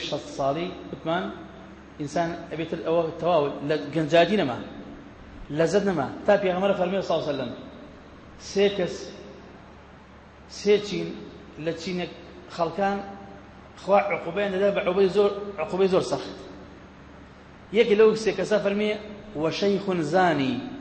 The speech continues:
ئینسانێکی سەرڕشسپی و زیناکار بێت. خۆ زیناکردن هەر حرامە بۆ گەنج و ئەخیار. هەر حرام و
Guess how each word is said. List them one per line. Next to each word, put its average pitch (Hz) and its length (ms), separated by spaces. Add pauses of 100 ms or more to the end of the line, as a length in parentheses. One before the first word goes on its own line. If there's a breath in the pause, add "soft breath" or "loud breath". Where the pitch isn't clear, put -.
(1160)
ئینسانێکی 170 640
سەرڕشسپی 160 540
و 165 100
زیناکار 151 500
بێت. 110 180 (1160)
خۆ 190 100
زیناکردن 196 560
هەر 226 160
حرامە 208 340
بۆ 190 140
گەنج 190 160
و 143 160
ئەخیار. 110 320 (280)
هەر 202 140
حرام 208 240
و 165 40